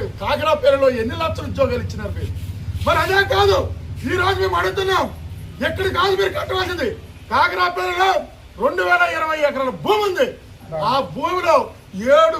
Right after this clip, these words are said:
కార్గో ఎయిర్‌పోర్ట్లు వస్తాయి. ఏడు, ఒకటి కాదు, మీరు ఏడు కట్టండి వెళ్ళి అక్కడ. మీకు ఎవరు అబ్జెక్షన్ చేస్తారు?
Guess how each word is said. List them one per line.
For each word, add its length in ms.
కార్గో 340
ఎయిర్‌పోర్ట్లు 460
వస్తాయి. 240
ఏడు, 220
ఒకటి 240
కాదు, 260
మీరు 200
ఏడు 180
కట్టండి 320
వెళ్ళి 160
అక్కడ. 140
మీకు 200
ఎవరు 200
అబ్జెక్షన్ 400
చేస్తారు? 400